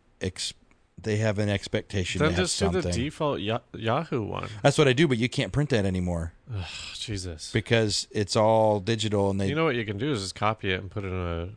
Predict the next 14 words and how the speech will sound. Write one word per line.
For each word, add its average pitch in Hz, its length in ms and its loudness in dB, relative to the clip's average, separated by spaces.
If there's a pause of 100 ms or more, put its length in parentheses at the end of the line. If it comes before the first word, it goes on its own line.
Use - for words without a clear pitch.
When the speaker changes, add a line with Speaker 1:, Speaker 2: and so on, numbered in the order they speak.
Speaker 2:
document. 98 520 -6 (260)
Speaker 1:
Yeah, 117 160 2
I 104 80 2
know. 95 200 0
That, 98 180 0
I've 110 160 0
done 131 160 2
that 113 120 2
a 95 60 0
couple 87 240 -4
times, 90 260 -2
but - 160 -6
then 98 320 -2
you, 101 360 -6